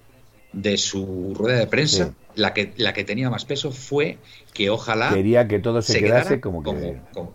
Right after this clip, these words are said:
Speaker 1: tal
Speaker 2: eso
Speaker 1: cual.
Speaker 2: es.
Speaker 1: Con lo cual, yo tengo que pensar que él no quería tampoco que se fuera Saúl.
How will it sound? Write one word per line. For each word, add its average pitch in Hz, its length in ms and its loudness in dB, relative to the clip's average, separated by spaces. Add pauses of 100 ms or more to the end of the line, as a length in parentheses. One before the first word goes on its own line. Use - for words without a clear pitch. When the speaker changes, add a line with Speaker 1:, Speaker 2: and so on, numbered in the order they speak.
Speaker 1:
tal 90 140 -2
Speaker 2:
eso - 120 -14
Speaker 1:
cual. 76 140 -2
Speaker 2:
es. 76 140 -16
Speaker 1:
Con 92 140 -6
lo 87 120 -8
cual, 135 340 -4
yo 104 200 -2
tengo 127 220 -2
que 131 100 0
pensar 123 440 -2
que 110 120 0
él 110 180 4
no 135 140 2
quería - 400 -2 (140)
tampoco 117 380 -2
que 87 60 -6
se 95 120 -4
fuera 87 220 -6
Saúl. - 300 -4